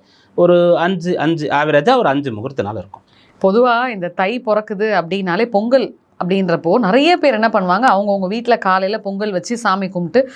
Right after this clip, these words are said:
Speaker 2: அவங்கவங்களுக்கு சிறந்த முறையில அவங்கவங்களுக்கு இஷ்டப்பட்ட மாதிரி வழிபாடு செய்வாங்க.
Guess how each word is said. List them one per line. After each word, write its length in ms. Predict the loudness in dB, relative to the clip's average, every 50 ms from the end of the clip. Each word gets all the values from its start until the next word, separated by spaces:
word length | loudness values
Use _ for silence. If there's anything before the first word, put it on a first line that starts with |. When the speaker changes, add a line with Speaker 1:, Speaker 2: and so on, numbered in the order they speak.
| -18 -20 -6 -2
Speaker 2:
அவங்கவங்களுக்கு 640 | 2 2 2 2 2 2 0 0 0 -2 0 2 0
சிறந்த 400 | 2 4 4 2 2 2 0 0
முறையில 320 | 0 2 2 2 2 2 2
அவங்கவங்களுக்கு 440 | 2 2 2 0 -2 -2 -2 -4
இஷ்டப்பட்ட 460 | -4 -6 -2 -2 0 0 2 0 0 0
மாதிரி 220 | 0 0 0 2
வழிபாடு 380 | 0 0 0 0 0 0 -2 -2
செய்வாங்க. 340 | -4 -6 -6 -6 -6 -8